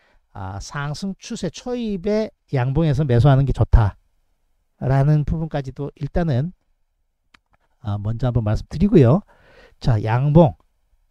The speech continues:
크면 클수록 좋고 음봉이 크면 추가 하락이 더, 아, 강하게 놓을 가능성이 높다. 이렇게 아래 윗꼬리 단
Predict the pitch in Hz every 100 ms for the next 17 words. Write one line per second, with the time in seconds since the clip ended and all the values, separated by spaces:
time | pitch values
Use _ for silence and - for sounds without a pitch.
0 | _ - - 165 - 131 - 160 - -
1 | 175 196 - 147 175 170 - 175 170 170
2 | - 156 170 147 160 160 139 170 165 -
3 | 117 143 147 _ _ _ _ _ 117 107
4 | 104 - - 104 135 151 139 135 127 107
5 | 107 113 107 - - - _ - - -
6 | 196 180 - 170 156 - - 143 160 180
7 | 180 196 175 160 151 123 160